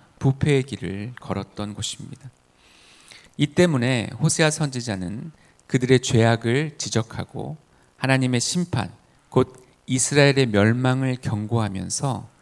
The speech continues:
강력하게 회개를 촉구했던 것입니다. 오늘 본문에서 호세아 선지자는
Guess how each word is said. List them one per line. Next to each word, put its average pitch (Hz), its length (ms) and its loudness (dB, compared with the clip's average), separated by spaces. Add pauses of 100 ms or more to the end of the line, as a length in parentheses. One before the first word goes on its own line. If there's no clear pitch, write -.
(240)
강력하게 113 960 -4 (360)
회개를 139 540 -2 (120)
촉구했던 117 840 -6
것입니다. - 580 -12 (540)
오늘 156 220 4
본문에서 127 960 2 (340)
호세아 147 300 2
선지자는 117 720 -2